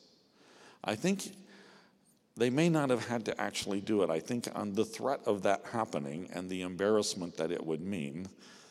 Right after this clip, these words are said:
the slave owners relented, but they did go. And then the Lord began to speak to them about the indigenous peoples of North America.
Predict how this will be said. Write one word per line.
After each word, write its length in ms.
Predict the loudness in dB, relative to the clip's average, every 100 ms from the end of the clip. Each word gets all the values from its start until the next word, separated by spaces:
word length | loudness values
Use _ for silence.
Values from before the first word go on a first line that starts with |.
| -20 _
the 80 | -4
slave 360 | -2 4 4 4
owners 380 | 2 2 -2
relented, 580 | -2 0 2 0 -2 -4
but 200 | -4 -4
they 180 | -4 -6
did 440 | -4 0 0 0 -4
go. 380 | -2 -2 -4 -8 -14 -20 -20 _ _ _ _ -20 _ _ _ _ _ -20 -20 _ _ _
And 200 | -4 0
then 200 | 2 4
the 80 | 6
Lord 300 | 6 6 4
began 380 | 0 -2 -2 -2
to 100 | 0
speak 380 | -2 0 -2 -2
to 100 | -6
them 160 | -4
about 240 | -2 -2 -2
the 120 | -2
indigenous 640 | -2 0 0 0 -4 -4 -6
peoples 420 | -4 -4 -2 -4
of 160 | -4
North 220 | -4 -6 -6
America. 580 | -4 -4 -4 -6 -8